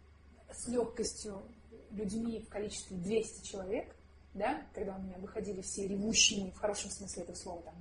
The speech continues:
«А, когда следующая вечеринка, Света?» Да,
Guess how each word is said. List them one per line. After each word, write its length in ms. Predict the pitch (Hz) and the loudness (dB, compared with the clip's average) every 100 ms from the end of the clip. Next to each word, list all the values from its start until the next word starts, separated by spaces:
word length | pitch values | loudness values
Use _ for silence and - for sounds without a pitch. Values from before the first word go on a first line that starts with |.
| 190 | -8
«А, 500 | - - - - - - - - - - | -4 -4 -4 -6 -10 -12 -16 -16 -18 -10
когда 240 | - 220 233 | 2 4 4
следующая 480 | - - - - 226 | 4 4 4 4 2
вечеринка, 840 | 208 240 262 254 226 220 220 214 - - - | 2 4 4 4 2 0 -2 -4 -8 -20 -14
Света?» 720 | - 214 247 247 - 247 233 - - - - | -10 0 2 2 0 -2 -2 -4 -14 -20 -10
Да, 400 | 214 233 349 - | 2 4 4 2